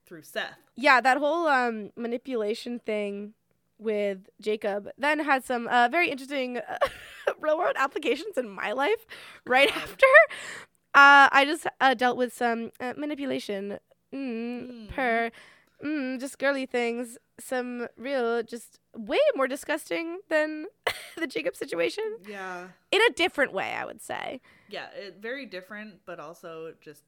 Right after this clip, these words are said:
Speaker 1: men being manipulative to get
Speaker 2: Just,
Speaker 1: what they want.
Speaker 2: mm,
Speaker 1: <laughs>
Speaker 2: yeah, men being awful. So, uh,
Speaker 1: Wow, a lot happened since our <laughs> last recording.
Speaker 2: A lot happened since our last recording.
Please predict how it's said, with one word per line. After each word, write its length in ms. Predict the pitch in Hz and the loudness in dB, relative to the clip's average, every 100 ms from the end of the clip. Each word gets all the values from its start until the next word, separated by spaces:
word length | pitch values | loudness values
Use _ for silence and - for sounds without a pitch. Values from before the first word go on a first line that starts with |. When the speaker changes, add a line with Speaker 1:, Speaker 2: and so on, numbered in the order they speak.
| _ | _
Speaker 1:
men 400 | 160 143 139 139 147 | -20 -20 -20 -20 _
being 320 | 117 123 123 _ | -20 -20 -20 _
manipulative 720 | 143 127 - 135 135 131 135 | -20 -20 -20 -20 -16 -16 -18
to 80 | _ | _
get 100 | - | -8
Speaker 2:
Just, 180 | 370 359 | -8 -8
Speaker 1:
what 40 | 135 | -14
they 40 | |
want. 220 | 120 127 311 | -14 -12 -10
Speaker 2:
mm, 300 | 311 294 - - - _ _ - | -8 -10 -12 -20 -20 _ _ -14
Speaker 1:
<laughs> 0 | |
Speaker 2:
yeah, 500 | 311 302 285 262 185 | -8 -6 -2 -2 -2
men 400 | 233 247 254 247 | -6 -6 -6 -6
being 240 | 233 226 | -4 -4
awful. 680 | 190 208 214 190 233 233 254 240 _ _ _ _ _ _ _ _ | -4 -6 -6 -6 -4 -4 -6 -10 _ _ _ _ _ _ _ _
So, 800 | - - 254 240 233 226 226 220 - _ 226 | -20 -2 0 2 2 2 0 -2 -6 _ -2
uh, 260 | 220 202 | -2 -2
Speaker 1:
Wow, 80 | - - _ | -8 -16 _
a 40 | 190 | -18
lot 300 | 214 285 240 | -14 -14 -14
happened 480 | 247 269 269 156 160 | -16 -16 -16 -18 -20
since 220 | 175 196 | -20 -16
our 80 | 196 | -16
<laughs> 160 | - | -16
last 300 | - - - | -20 -20 -12
recording. 320 | 269 - - - 762 855 880 480 466 | -10 -10 -14 -16 -18 -8 0 2 2
Speaker 2:
A 20 | 381 | 2
lot 340 | 381 359 403 | 2 2 0
happened 440 | 330 320 - 349 311 | -4 -8 -4 -6 -6
since 220 | 320 285 | -10 -6
our 100 | 302 | -6
last 300 | 285 277 - | -4 -6 -10
recording. 580 | 262 - 262 247 233 | -14 -10 -8 -6 -8